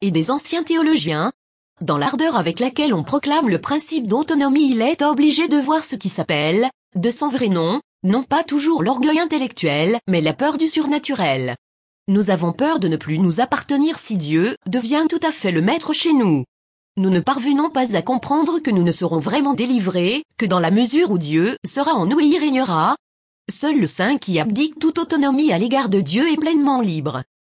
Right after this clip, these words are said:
De même que la grâce intrinsèquement efficace loin de nos violenter nous fait libres, au sens où l'entend saint Thomas, I Q quatre-vingt-trois, A. un, Anne trois. Ainsi la révélation dans l'intellect spéculatif lui-même dissipe les obscurités et les doutes,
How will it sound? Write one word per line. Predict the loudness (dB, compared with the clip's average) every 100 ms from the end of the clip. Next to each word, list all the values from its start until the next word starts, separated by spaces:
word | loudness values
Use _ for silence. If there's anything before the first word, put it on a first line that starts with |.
| _ -4
De | 0
même | 0 0 0
que | 0
la | 0
grâce | 0 0 -2 -2
intrinsèquement | -4 -4 -4 -4 -4 -2 0
efficace | -2 -4 -4 -2 -2
loin | 0 0
de | 0
nos | -2
violenter | 0 0 2 0 0
nous | 0 0
fait | -2
libres, | -2 -2 0 0 -4 _ -4
au | -4
sens | -2 -2 0
où | 0
l'entend | 0 0 -2
saint | -2 -2
Thomas, | 0 2 2 0 0 0
I | -2
Q | -2 -6 -6 _ _ _ _ -4
quatre-vingt-trois, | -4 -2 -2 -2 -4 -2 0 2 0 -6 _
A. | -4 -2 -6 _ _ _ _
un, | -2 0 -2 -4 _ -4
Anne | -2 -2
trois. | -4 -2 -2 -2
Ainsi | -4 0 0
la | 2
révélation | 0 0 2 2 -2 -2 -2 0
dans | 0
l'intellect | 0 0 -2 -2 -4
spéculatif | -4 -2 2 2 2 2 0 2
lui-même | 2 2 2 0
dissipe | -2 0 -2 0
les | -2
obscurités | -2 -4 -4 -2 -2 0 0
et | 0
les | 0
doutes, | -2 -2 -2